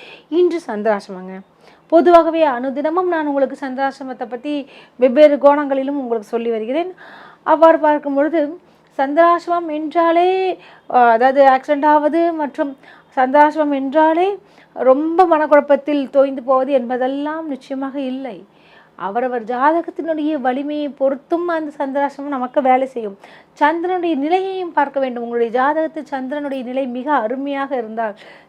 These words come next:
சந்திராஷ்டமமும் உங்களை ஒன்றும் செய்யாது, சரிங்களா?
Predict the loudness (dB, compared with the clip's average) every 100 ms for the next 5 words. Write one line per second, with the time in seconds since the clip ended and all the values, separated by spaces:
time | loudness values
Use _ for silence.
0 | -6 -4 0 0 0 -6 -6 -4 -2 2
1 | 2 0 -4 -6 -10 -10 -8 -8 -10 -16
2 | _ _ _ _ -8 -6 -6 -10